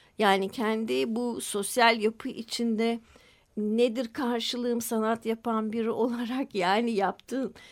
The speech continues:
işler nereye gidiyor, kim bakıyor, hiç böyle bir şeyin karşılığı yok. Yani bir soyut varlık gibisin. Fakat öte yandan da inanılmaz bir, e, açlık var. Yani üretebilirsin çünkü her şey buna hazır gözüküyor.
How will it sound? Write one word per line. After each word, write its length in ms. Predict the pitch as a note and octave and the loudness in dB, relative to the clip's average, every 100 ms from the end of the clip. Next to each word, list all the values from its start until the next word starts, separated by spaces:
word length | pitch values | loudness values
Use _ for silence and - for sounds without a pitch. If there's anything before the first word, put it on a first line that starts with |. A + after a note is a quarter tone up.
| - - | -16 -6
işler 480 | A3+ - C4 G#3 | -4 0 2 2
nereye 460 | G#3 F3+ F#3 G#3 A#3+ | 2 -2 -2 -4 -4
gidiyor, 680 | A#3 A#3 B3 C4 C4 B3+ B3+ - - - - | -6 -10 -8 -2 0 2 0 -6 -20 -20 -18
kim 320 | - A3+ A3 A3+ | -6 -2 0 0
bakıyor, 640 | C4+ - C4 C4+ B3 B3+ | -2 -2 -2 2 2 0
hiç 200 | D4+ - | 0 4
böyle 140 | A4+ | 4
bir 60 | G4+ | 4
şeyin 220 | - F#4+ | 2 2
karşılığı 680 | F#4+ D#4+ D4+ - C#4 D#4+ D4 | 2 -2 -4 -6 -6 -4 -4
yok. 380 | F3 - - _ - - _ - | -4 -6 -14 _ -20 -20 _ 0
Yani 200 | A#3+ C4 | 2 2
bir 40 | C#4+ | -2
soyut 400 | - D#4 F4+ D#4+ | -2 -2 -2 2
varlık 440 | C#4 C#4 D#4+ - | 2 2 -2 -8
gibisin. 460 | G#3 G2 - - F#3 | -10 -10 -14 -16 -8
Fakat 360 | B3 B3 C4+ - - | -8 -2 -4 -4 -6
öte 220 | A3 - B4+ A#4+ | -6 0 2 2
yandan 380 | E4+ C#4 C4+ F4 | 2 0 -2 -2
da 40 | |
inanılmaz 680 | - B3+ C4+ C#4 D#4+ E4 A#3 | -2 -2 -2 0 2 0 -2
bir, 260 | G3+ G3+ _ - - - - _ - | -4 -4 _ -20 -20 -20 -20 _ -4
e, 360 | A3 A3 G#3 - | 0 4 2 2
açlık 580 | A3+ - A3+ A3+ - G3 | -4 -4 -4 -8 -6 -6
var. 200 | F3+ F3+ | -4 -4
Yani 400 | F#3 G#3 F#3 D3 | -4 -2 -2 -4
üretebilirsin 840 | G#3 G#3 G#3 A3 A3 A#3 A#3 G#3+ | -2 -2 0 -2 -2 -4 -6 -8
çünkü 300 | G#3+ A3+ A#3 | -6 -6 -4
her 200 | B3+ B3+ | -4 -4
şey 280 | - G#3+ G#3 | -2 -2 -2
buna 260 | G#3+ G#3+ | -2 -2
hazır 560 | A3 G3+ G3+ - - _ _ _ | -4 -4 -6 -8 -16 _ _ _
gözüküyor. 560 | F#3+ D3+ - - - | -8 -8 -12 -16 -18